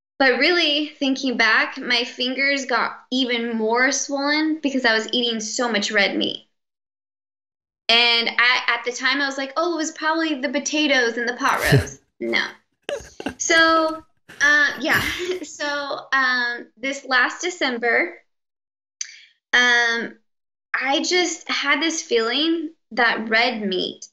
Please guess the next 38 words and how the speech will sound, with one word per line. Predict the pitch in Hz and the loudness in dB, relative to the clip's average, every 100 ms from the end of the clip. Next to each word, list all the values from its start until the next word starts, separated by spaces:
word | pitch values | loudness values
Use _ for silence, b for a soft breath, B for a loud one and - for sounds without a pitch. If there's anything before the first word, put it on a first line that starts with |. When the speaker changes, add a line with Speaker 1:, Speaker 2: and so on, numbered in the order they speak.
| - | -2
Speaker 1:
at | 220 220 | -2 -2
the | 220 | -4
time, | 247 220 | -2 -2
I | 233 | -2
just | 208 208 | -4 -6
thought | 226 190 | -4 -2
it | 151 | -2
was | - | -2
red | 170 165 | -2 -2
meat | - - _ - | -4 -12 _ -6
in | 220 | -2
December. | 214 214 196 - - - _ _ _ _ - | 0 0 0 0 -4 -8 _ _ _ _ 0
I | |
was | 214 214 | 0 2
like, | 208 208 | 0 -2
"Okay, | 240 254 | -2 0
I | - 220 | 2 0
think | 311 381 | 0 0
red | 320 311 285 | 2 2 2
meat | 277 277 285 - B B B - | 0 0 0 -2 B B B -8
is | 226 | 0
really | 277 320 285 | 2 4 4
irritating | 285 285 285 262 262 | 2 2 0 0 0
me. | 262 | 2
Like, | 233 214 208 | 2 0 0
I've | 254 254 | 0 0
been | 262 262 | -2 0
doing | 269 269 | 0 -2
so | 254 - 285 277 277 | -2 -4 0 0 4
good | 285 285 | 4 2
with | 240 | -2
this | 254 | -4
paleo | 254 269 269 254 240 | -4 -4 0 2 2
diet. | 240 233 220 | 4 2 0
It's | 220 | -4
supposed | - 254 254 | -4 -4 -2
to | 247 | -6
be, | 214 254 254 240 - | -4 -2 -2 -4 -8